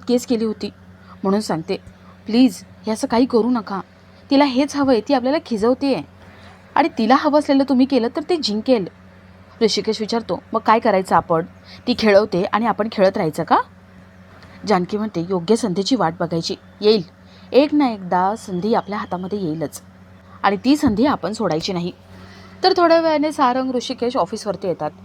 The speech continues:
आणि त्यांना कळतं की ज्या माणसांनी घरासाठी नोटीस पाठवली होती त्या माणसांनी ऑफिससुद्धा ताब्यात घेतले. ते गुंड ऋषिकेशला आतमध्ये काही जाऊ द्यायला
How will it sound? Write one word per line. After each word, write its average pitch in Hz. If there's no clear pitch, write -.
आणि 185
त्यांना 196
कळतं 220
की 254
ज्या 220
माणसांनी 208
घरासाठी 208
नोटीस 220
पाठवली 247
होती 233
त्या 220
माणसांनी 208
ऑफिससुद्धा 226
ताब्यात 175
घेतले. 170
ते 262
गुंड 226
ऋषिकेशला 254
आतमध्ये 214
काही 240
जाऊ 202
द्यायला 196